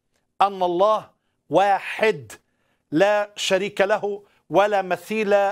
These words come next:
له، فمش ممكن تشرك مع الله أي إله آخر. لكن المسيحية تقدم الله بشكل متميز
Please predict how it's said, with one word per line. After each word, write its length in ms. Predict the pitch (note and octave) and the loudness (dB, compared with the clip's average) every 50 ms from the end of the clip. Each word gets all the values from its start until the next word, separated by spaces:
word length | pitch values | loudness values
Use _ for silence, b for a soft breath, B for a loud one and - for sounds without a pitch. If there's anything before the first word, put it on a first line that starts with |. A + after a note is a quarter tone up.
| - _ - | -4 _ -4
له، 300 | F#3 F#3+ F#3+ D#3 C#3 A#2 - _ b b b b b b b b | 0 0 0 0 -2 -6 -20 _ b b b b b b b b
فمش 340 | - F3+ E3 D#3 - - | -4 -4 -2 -4 -6 -4
ممكن 580 | G#3 B3+ C4+ A#3+ - - - A#3+ A#3 A3 D#3 - | -4 -4 -4 -4 -6 -4 -4 -4 -2 -4 -6 -6
تشرك 520 | - C4 - - - A3 G#3+ G#3+ G#3+ - | -4 -4 -4 -2 0 0 0 0 -2 -2
مع 220 | F#3+ F#3+ G3 E3+ - _ - | -2 -2 -2 -2 -2 _ 0
الله 380 | G3+ G3+ G3+ G3+ G#3 A3 G#3+ - _ _ - | 0 2 2 2 2 0 0 -6 _ _ 0
أي 220 | A3+ A#3+ A3+ - _ - | 0 0 -2 -6 _ -2
إله 240 | G3+ G3+ G#3+ G#3 - - - - | 0 2 2 0 0 -2 -2 0
آخر. 320 | G3 F#3 - - B2+ A2+ - _ b b b b b b b b b b b | 0 0 0 -4 -14 -16 -16 _ b b b b b b b b b b b
لكن 320 | D3+ D3+ - - B3+ C4+ C#4 | -2 0 0 0 -2 -2 -2
المسيحية 540 | C4 B3+ A#3+ - - F#3 - A3+ A#3+ A3+ | -2 -2 -2 -4 -4 -6 -4 -2 0 0
تقدم 800 | G3+ A3 - F#3+ - - B3+ A#3+ F#3 D3 A#2+ G#2+ G#3 G#3 G#3 G3 - _ - | 0 0 -2 -6 -4 -2 -2 -2 -2 -2 -2 0 0 0 -2 -4 -8 _ 0
الله 520 | G3+ F#3+ F#3 F3 E3+ F3 E3+ F3 G3 G3+ - _ _ _ _ _ _ - - _ _ - | 2 2 2 2 2 2 2 2 0 -2 -8 _ _ _ _ _ _ -20 -20 _ _ -6
بشكل 680 | C3+ D#3+ - - A#3 A#3 - - A3+ G#3 G#3+ G#3 G#3 - - | -4 -2 0 0 0 0 0 0 0 0 0 -2 -6 -6 -4
متميز 960 | F#3 F#3 F#3+ F#3+ - G3+ F#3+ F#3+ G3+ G#3 G3+ F3 D#3+ C#3+ A#2 - - - | -4 -4 -4 -2 0 0 0 0 0 -2 -2 -2 -4 -4 -6 -8 -14 -18